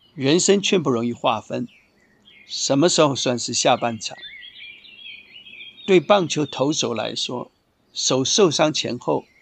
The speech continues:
人生截然不同。对政治人物而言，权倾一时与垮台后，仿佛两个人。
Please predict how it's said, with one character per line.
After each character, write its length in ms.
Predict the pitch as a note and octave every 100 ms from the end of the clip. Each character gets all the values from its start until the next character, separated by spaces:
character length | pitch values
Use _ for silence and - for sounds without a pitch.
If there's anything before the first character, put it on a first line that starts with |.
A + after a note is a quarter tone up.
| _ _ -
人 220 | C#3 D3
生 300 | D3+ D3+ C3+ -
截 240 | B2+ C3+
然 220 | C#3+ A2
不 100 | A#2
同。 160 | - - - - - _ _ _ - _ _ - _ _
对 200 | D3+ C#3+
政 280 | A#2 - F3
治 160 | C#3 D3+
人 240 | A#2+ C3
物 40 | C3
而 160 | A#2 A#2+
言， 320 | A2 G#2+ A2+ - _ _ - _ _ _ _
权 340 | - - C3 F#3
倾 260 | - B2 -
一 120 | D#3
时 400 | - - B2+ B2+ - -
与 180 | C3+ D3+ -
垮 160 | C#3+ G2
台 220 | - A#2+
后， 240 | - D3+ A#2+ - - - -
仿 220 | A#2 A2+
佛 320 | - - D3
两 200 | D3+ G2+
个 140 | B2+ C3
人。 260 | A2+ A2+